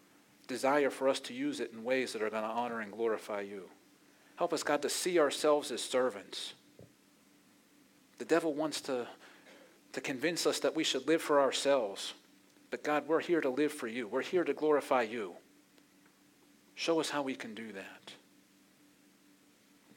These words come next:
Father, I ask that you would help us to detect the devil's lies. Help us to defeat them with your truth. That's what Jesus did in the wilderness.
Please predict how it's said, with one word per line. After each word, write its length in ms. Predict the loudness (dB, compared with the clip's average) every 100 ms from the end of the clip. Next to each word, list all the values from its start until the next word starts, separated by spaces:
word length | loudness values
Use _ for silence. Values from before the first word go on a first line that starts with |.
| -20 -20 _ -20 _
Father, 260 | -4 0 2
I 140 | 0
ask 360 | 0 -2 -4 -6
that 200 | -4 -4 -6 -20 -20 -20 _ _ _ _ _ _ _ _ _ _ _ -10
you 140 | -4
would 100 | -2
help 240 | -2 -2
us 140 | -2 -4
to 100 | -8
detect 400 | -12 -4 -2 -2
the 80 | -4
devil's 420 | -4 -2 -4 -4
lies. 420 | -2 -2 -4 -10 -10
Help 240 | -2 2
us 140 | 2 0
to 120 | -6
defeat 540 | -8 -10 -4 -4 -2
them 340 | -2 -2 -2 -8 -16 _ -20 _
with 180 | -6 -4
your 120 | -4
truth. 500 | -4 -6 -8 -8 -16 -20 _ -20 _ _ _ _
That's 180 | -4 0
what 160 | 0 0
Jesus 400 | 0 0 0 -4
did 260 | 0 0
in 140 | 0 -4
the 60 |
wilderness. 800 | 0 2 2 -2 -8 -10 -10 -12